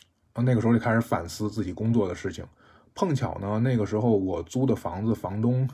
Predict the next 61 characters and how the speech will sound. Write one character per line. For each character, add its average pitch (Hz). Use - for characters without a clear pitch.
临 104
时 113
要 113
卖 117
房， 95
我 -
估 139
计 160
在 131
北 104
京 117
北 95
漂 120
的 90
租 113
房 90
的 110
朋 98
友 95
们 87
很 82
多 110
都 127
会 110
有 87
这 95
种 87
经 92
历。 -
我 92
虽 139
然 127
作 113
为 104
一 110
个 104
户 -
口 107
是 101
北 85
京 101
的 92
这 -
么 101
一 92
个 98
北 85
京 107
人， 87
但 110
是 101
我 95
也 123
是 107
在 101
北 -
京 95
租 107
房， 87
我 98
也 95